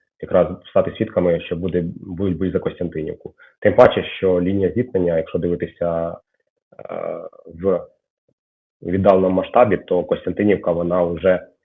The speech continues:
має певні навіть кліщі біля себе, які тягнуться з району Майського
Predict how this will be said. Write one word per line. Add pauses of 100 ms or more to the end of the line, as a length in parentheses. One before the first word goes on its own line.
(160)
має
певні
навіть (180)
кліщі
біля
себе,
які
тягнуться
з
району
Майського